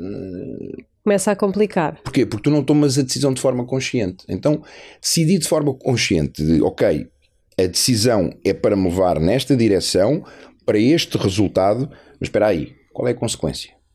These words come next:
Speaker 1: Uhum.
Speaker 2: Por exemplo, eu quero perder trinta quilos. Vou perder trinta quilos, mas espera aí. Vou ter que me afastar de pessoas que neste momento se calhar eu gosto muito delas, mas que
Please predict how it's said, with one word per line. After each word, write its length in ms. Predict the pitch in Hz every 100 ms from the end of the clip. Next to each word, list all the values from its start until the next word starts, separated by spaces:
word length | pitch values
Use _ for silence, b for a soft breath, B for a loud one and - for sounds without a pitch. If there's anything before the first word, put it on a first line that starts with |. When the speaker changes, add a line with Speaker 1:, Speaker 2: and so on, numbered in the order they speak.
| _ -
Speaker 1:
Uhum. 400 | 208 180 185 185 185 _ _ -
Speaker 2:
Por 80 | 98
exemplo, 220 | - 104
eu 40 |
quero 200 | 104 135
perder 260 | 147 143 139
trinta 260 | 151 143
quilos. 460 | 131 117 - - - _ _ -
Vou 300 | 85 107 117
perder 340 | 131 110 110
trinta 300 | - 101 95
quilos, 260 | 82 69 64
mas 120 | 85
espera 260 | - 113 117
aí. 260 | 82 67 - - - - - -
Vou 100 | -
ter 100 | 78
que 60 | 85
me 60 |
afastar 500 | - 90 - 90 87
de 440 | 80 87 90 90 87 -
pessoas 360 | - - 101 -
que 80 | 113
neste 220 | 113 -
momento 180 | 117 113
se 60 |
calhar 200 | - 123 123
eu 60 |
gosto 220 | 127 127 131
muito 140 | 127
delas, 220 | 139 160
mas 180 | 104 87
que 80 | -